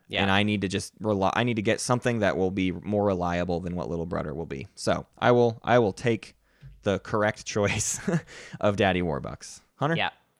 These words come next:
Speaker 1: Um, I'm player number two, and I'm, I'm gonna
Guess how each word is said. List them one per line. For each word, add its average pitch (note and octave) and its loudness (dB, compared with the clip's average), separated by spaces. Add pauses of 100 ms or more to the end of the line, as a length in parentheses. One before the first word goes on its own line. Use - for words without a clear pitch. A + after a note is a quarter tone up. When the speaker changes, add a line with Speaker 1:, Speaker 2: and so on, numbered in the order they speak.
Speaker 1:
Um, A2 0
I'm A2+ 2
player A#2 2
number G#2 -2
two, E3+ 2
and G#2 0
I'm, G2+ -4 (380)
I'm G2+ -10
gonna F#2+ -8